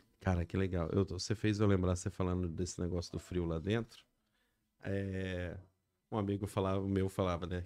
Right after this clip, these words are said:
que ele carregado lá no, na Cevale, ele falou, "Nervo, o serviço lá na Cevale é tão doído que tá aquelas crostas de gelo, assim, na cama fria do teto e o cara tá suando lá <laughs> dentro."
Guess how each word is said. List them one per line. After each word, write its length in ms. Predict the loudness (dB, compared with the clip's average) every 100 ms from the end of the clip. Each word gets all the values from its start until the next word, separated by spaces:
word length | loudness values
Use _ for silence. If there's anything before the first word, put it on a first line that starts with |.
| -6
que 80 |
ele 120 | -8 -8 _ _ _
carregado 540 | -4 -2 0 0 -2 -2
lá 160 | -2
no, 240 | -2 -4 -8 -8
na 140 | -6
Cevale, 360 | -2 -2 -2 -4
ele 40 | -6
falou, 160 | -6
"Nervo, 320 | -2 -2 -2 -6 -20 _ -20 -20 -14
o 40 |
serviço 400 | -6 -2 -2 0
lá 120 | 0
na 100 | 0
Cevale 380 | -2 -2 -2 -4
é 20 |
tão 240 | -4 -2 0
doído 440 | 2 0 0 -4 -10 -14 -20 -20 _ -8
que 80 |
tá 140 | -6 -4
aquelas 420 | -4 -2 -2 -4
crostas 460 | -4 -2 -2 -2 -6
de 100 | -4
gelo, 300 | -2 0 -2
assim, 180 | -2 -2
na 140 | -2
cama 260 | -2 -2 -2
fria 180 | -2 0
do 100 | 0
teto 300 | 0 -2 0
e 20 |
o 40 | 0
cara 220 | 0 -2
tá 140 | -2
suando 440 | 0 4 4 6 6
lá 100 | 4
<laughs> 240 | 4 2
dentro." 360 | 2 2 -4